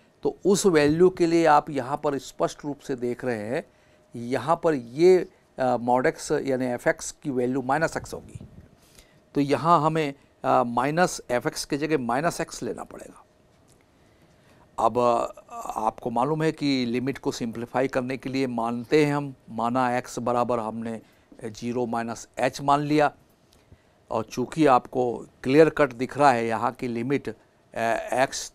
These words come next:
tending to zero माइनस है, तो इसका मतलब लिमिट, अ, h tending to zero plus होना चाहिए, यानी change of limit, इसको सिंप्लीफाई करने के लिए हम कर रहे हैं।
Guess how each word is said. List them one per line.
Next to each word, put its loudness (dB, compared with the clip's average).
tending -4
to -6
zero -2
माइनस 0
है, -6
तो 0
इसका -6
मतलब -4
लिमिट, -6
अ, -8
h 0
tending -6
to -6
zero -8
plus -2
होना -16
चाहिए, -20
यानी 0
change 4
of -8
limit, 0
इसको -2
सिंप्लीफाई 0
करने -2
के -6
लिए -2
हम -10
कर -10
रहे -14
हैं। -20